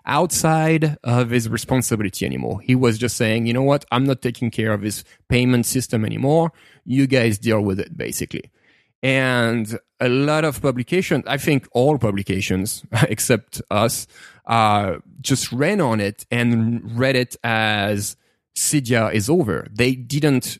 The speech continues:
um, separate Cydia Store and Cydia. To them, Cydia Store was App Store for jailbreak tweaks,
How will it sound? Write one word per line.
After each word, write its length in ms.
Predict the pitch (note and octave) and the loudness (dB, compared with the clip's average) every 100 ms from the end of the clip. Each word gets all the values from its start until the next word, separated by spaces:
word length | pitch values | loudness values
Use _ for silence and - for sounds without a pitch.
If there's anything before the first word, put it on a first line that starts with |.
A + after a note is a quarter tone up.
| - | -6
um, 400 | A#2+ A2 F2 D#2 _ - | -2 0 -2 -4 _ -8
separate 440 | - F3+ C#3 G#2+ | 0 2 4 2
Cydia 380 | - - C3 A#2+ | 2 0 2 0
Store 280 | - B2+ A2+ | 0 2 2
and 100 | G#2 | 0
Cydia. 360 | - B2+ G2 - | -2 -2 -4 -2
To 140 | B2 | 2
them, 260 | A#2 B2+ B2 | 2 2 0
Cydia 360 | - B2+ A2+ | 0 0 0
Store 340 | - A#2 A2 G2+ | 0 2 2 2
was 380 | G#2 G2+ G2+ - _ - | 0 0 -2 -6 _ -4
App 180 | G2+ - | -4 -4
Store 320 | - A#2 A2 | 0 2 0
for 220 | - G#2+ | -2 -4
jailbreak 340 | G#2+ G2+ F#2+ | -2 0 -2
tweaks, 380 | - A#2+ A#2 - | -2 0 0 -2